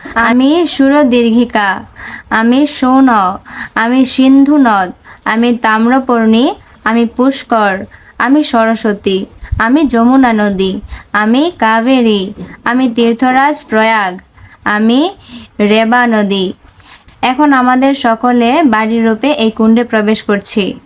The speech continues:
কৃষ্ণ গোপিকাদের বললেন, "এখন আর তোমাদের সন্দেহ করার মতো কিছুই রইল না। আমি সর্বতীর্থ জলে স্নান করে আমার পাপ থেকে মুক্ত হয়েছি,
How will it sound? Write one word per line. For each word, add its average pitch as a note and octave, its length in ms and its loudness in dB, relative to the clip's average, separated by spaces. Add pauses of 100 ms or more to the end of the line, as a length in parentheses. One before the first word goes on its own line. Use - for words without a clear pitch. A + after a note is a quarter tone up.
(180)
কৃষ্ণ C#4 440 2
গোপিকাদের A#3+ 580 0
বললেন, A3+ 560 2 (320)
"এখন C4 360 0
আর F4 180 2
তোমাদের B3 400 0
সন্দেহ A#3 480 2
করার C4+ 280 0
মতো C#4 260 0
কিছুই C#4+ 420 0
রইল G#3 240 0
না। G3 320 -4 (460)
আমি A#3 420 2
সর্বতীর্থ A#3 640 0
জলে B3 300 0
স্নান B3 420 0
করে A#3 300 0
আমার A3+ 340 0 (100)
পাপ B3 260 0 (100)
থেকে B3 260 0
মুক্ত A#3+ 340 0
হয়েছি, G#3 540 0